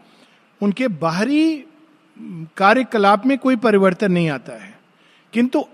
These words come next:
अंदर एक बहुत बड़ा चेंज आ गया है। और जो सबसे बड़ा चेंज है कि वो ईगो सेल्फ, वो ईगो पर्सनैलिटी, ईगो पर्सनैलिटी एक बड़ा टेम्परेरी फॉर्मेशन होता है जो एक जीवन के, अ,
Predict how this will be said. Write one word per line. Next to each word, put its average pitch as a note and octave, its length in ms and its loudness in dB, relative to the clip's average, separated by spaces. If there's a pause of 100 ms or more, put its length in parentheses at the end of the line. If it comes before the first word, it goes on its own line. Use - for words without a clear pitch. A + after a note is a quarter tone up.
अंदर B3+ 340 4
एक B3+ 280 -2
बहुत B3 420 4
बड़ा A#3 320 2
चेंज G#3 360 0
आ F3 120 0
गया E3 240 -2
है। G#3+ 300 -4 (540)
और E3+ 160 -4
जो G#3 120 0
सबसे G#3 360 -4
बड़ा B3+ 220 0
चेंज G#3 340 0
है A3 120 0
कि B3+ 160 -4
वो B3 200 2 (100)
ईगो G#3 320 -2
सेल्फ, F#3+ 540 -2
वो G3+ 160 0 (120)
ईगो A3 440 2
पर्सनैलिटी, F#3 960 -4 (680)
ईगो F#3+ 180 2
पर्सनैलिटी A3+ 640 -2
एक G#3+ 140 -4
बड़ा A3 200 0
टेम्परेरी A3 580 0
फॉर्मेशन G3+ 600 -2
होता F#3+ 280 0
है G#3+ 320 -4 (400)
जो G#3+ 200 4 (120)
एक A3+ 240 2
जीवन G#3 500 -2
के, A3+ 400 0
अ, G#3+ 60 -10